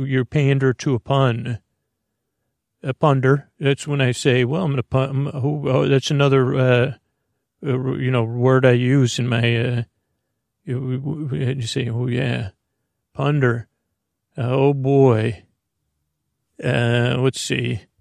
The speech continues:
Punderwear. Of course, we had to fit that in. We just, I was trying to get some space between one thing and the other. I was supposed to say, "Well, what, what would punderwear be?" And he'd say, "Well, it's pretty close to, like, a lot of under-, like, underwear now."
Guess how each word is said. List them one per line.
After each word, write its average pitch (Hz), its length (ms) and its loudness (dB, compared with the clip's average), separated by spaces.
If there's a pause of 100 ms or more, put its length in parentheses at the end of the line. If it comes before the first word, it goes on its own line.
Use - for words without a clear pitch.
Punderwear. 127 640 0
Of 123 100 -8
course, 165 280 2
we 131 100 0
had 120 160 0
to - 80 -10
fit 127 200 0
that 127 240 2
in. 127 300 -4
We 135 120 -6
just, - 280 -4
I 156 60 -2
was 123 160 -2
trying 135 300 0
to 120 60 0
get 120 140 0
some 117 280 -6
space 123 500 -4
between 120 460 -4
one 120 380 -2 (600)
thing 131 280 -4
and 117 80 -2
the 123 120 -4
other. 120 480 -2 (920)
I 147 40 -6
was 123 140 -6
supposed 147 260 -8
to - 40 -12
say, 123 200 -4
"Well, 151 240 -2
what, 151 280 4
what 143 500 -2
would 151 180 2
punderwear 139 600 2
be?" 127 440 0
And 143 180 -2
he'd 139 120 -2
say, 156 100 -2
"Well, 220 200 0
it's 160 120 -6
pretty 220 200 -4
close 160 340 -2
to, 139 100 -2
like, 127 240 0
a 143 60 -2
lot 131 240 4
of 131 100 2
under-, 135 320 -2
like, 127 320 -2
underwear 131 640 -2
now." 123 640 -2